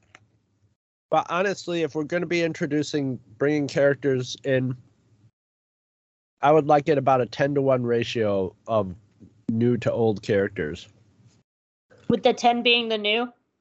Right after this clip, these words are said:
Speaker 1: Yeah. 'Cause that's the only way you're gonna survive. 'Cause they've really, like,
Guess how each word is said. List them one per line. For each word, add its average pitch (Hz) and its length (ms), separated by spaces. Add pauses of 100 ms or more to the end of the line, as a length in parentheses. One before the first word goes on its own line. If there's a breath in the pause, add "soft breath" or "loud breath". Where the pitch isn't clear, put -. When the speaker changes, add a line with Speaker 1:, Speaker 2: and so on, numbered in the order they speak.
(480)
Speaker 1:
Yeah. 127 340 (1120)
'Cause 143 140
that's 160 200
the 175 100
only 151 160
way 143 160
you're 127 100
gonna 120 200
survive. 104 600
'Cause 131 480 (1900)
they've 160 160
really, 170 720
like, 147 480